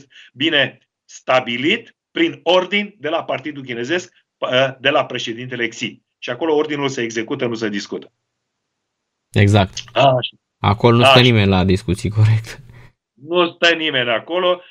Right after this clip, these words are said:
Speaker 1: și dacă nu, îl pune și la zid.
Speaker 2: Mhm.
Speaker 1: Dacă nu, îl pune și la zid. Așa. Și, uh, uh, dopingul în China este la ordinea zilei.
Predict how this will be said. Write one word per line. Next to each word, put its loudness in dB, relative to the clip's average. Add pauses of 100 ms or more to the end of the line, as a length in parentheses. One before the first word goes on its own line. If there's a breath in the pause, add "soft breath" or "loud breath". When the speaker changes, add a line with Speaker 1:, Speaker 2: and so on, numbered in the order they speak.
Speaker 1:
și -8
dacă 2
nu, -2
îl 0
pune -4
și -6
la 2
zid. -8 (1500)
Speaker 2:
Mhm. 2
Speaker 1:
Dacă -2
nu, -16
îl -10
pune -2
și -4
la 2
zid. -6 (260)
Așa. -4 (300 soft breath)
Și, -8 (260)
uh, -2
uh, -6
dopingul 0
în -4
China -2
este -2
la -6
ordinea -2
zilei. -2